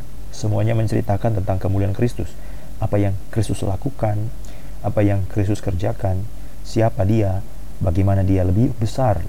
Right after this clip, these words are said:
lebih unggul daripada segala sesuatu yang diagungkan oleh orang-orang Ibrani yang pernah dipakai oleh Allah pada masa lalu, pada masa lampau untuk menyatakan kehendaknya. Musa, Yesus lebih besar daripada Musa. Abraham,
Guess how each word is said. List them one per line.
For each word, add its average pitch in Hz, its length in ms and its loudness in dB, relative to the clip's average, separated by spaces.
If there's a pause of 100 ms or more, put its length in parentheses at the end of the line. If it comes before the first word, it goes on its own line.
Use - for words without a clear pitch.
lebih 101 240 2
unggul 104 480 4
daripada 90 480 0
segala 95 240 0
sesuatu 98 640 0 (320)
yang 110 240 4
diagungkan 107 720 2
oleh 98 240 0
orang-orang 92 400 -2
Ibrani 95 560 -2 (160)
yang 120 160 2
pernah 120 400 0
dipakai 104 480 -2
oleh 104 160 0
Allah 104 400 0
pada 98 240 0
masa 104 320 -2
lalu, 104 320 0 (320)
pada 92 240 0
masa 101 240 0
lampau 127 400 0
untuk 104 240 0
menyatakan 104 480 -2
kehendaknya. 101 560 -2 (480)
Musa, 104 560 0 (160)
Yesus 151 240 0
lebih 98 240 2
besar 92 320 0
daripada 87 400 -2
Musa. 85 340 -4 (300)
Abraham, 101 560 0